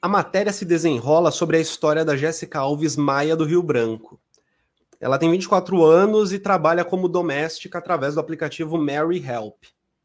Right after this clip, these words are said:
O aplicativo une o interesse do contratante, né, com a disponibilidade da pessoa a ser contratada.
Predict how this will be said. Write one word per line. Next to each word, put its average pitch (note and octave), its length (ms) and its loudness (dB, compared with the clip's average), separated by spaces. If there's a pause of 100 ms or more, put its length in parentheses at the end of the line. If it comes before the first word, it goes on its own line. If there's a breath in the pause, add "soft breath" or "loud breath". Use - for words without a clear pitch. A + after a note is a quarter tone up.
(360)
O C3 80 -6
aplicativo E3+ 580 -4
une G#3 300 2
o G#3 60 -4
interesse F3+ 480 -4
do D#3 100 -6
contratante, G3 640 -2
né, G#3 100 -2
com F#3+ 120 -10
a D#3 40 -6
disponibilidade F3+ 920 -4
da D3+ 100 -4
pessoa D#3 500 -2
a D#3+ 40 0
ser E3 180 -8
contratada. D3 640 -4